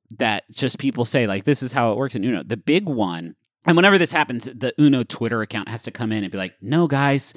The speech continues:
And then everybody <laughs> freaks the fuck out. So the big one, and I don't know if this is gonna hit you as weird or not, is there's a concept called stacking in, in, in Uno house rules, where if somebody passes, hits a, uh, like, plays a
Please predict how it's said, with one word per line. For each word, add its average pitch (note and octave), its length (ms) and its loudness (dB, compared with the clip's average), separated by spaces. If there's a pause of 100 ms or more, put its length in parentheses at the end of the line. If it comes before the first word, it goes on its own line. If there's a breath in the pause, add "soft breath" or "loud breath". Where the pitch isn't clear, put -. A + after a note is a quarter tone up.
And - 220 0
then C3 160 0
everybody B2 240 0
<laughs> - 220 -10
freaks B2+ 240 -2
the A#2 100 -4
fuck - 240 -4
out. G#2+ 180 -2 (160 loud breath)
So - 120 0
the B2 80 2
big F#3 320 0
one, G2+ 560 0
and A#2+ 100 0
I C#3+ 60 6
don't F3+ 100 4
know C#3 100 4
if C3+ 100 2
this B2+ 180 -2
is A#2 100 -8
gonna G2+ 340 0 (200)
hit - 240 -4
you D3+ 200 6
as A2 140 4
weird G#2 180 0
or E2+ 60 -8
not, E2+ 340 -6 (100)
is G2+ 500 -6
there's G2+ 500 -2
a G#2+ 60 -6
concept - 400 -4
called F2+ 160 -6
stacking G2 720 -6 (100)
in, F#2 400 -6 (120)
in, G2 220 -10
in G2+ 280 -8
Uno G2 320 -4
house G2 400 -8
rules, D#2+ 340 -14
where G2 140 -6
if F#2+ 80 -10
somebody B2+ 380 0
passes, A#2+ 580 -4
hits - 300 -8
a, G2+ 320 -2
uh, E2+ 280 -6 (460 loud breath)
like, G2+ 480 -6
plays B2 320 0
a G#2+ 180 -6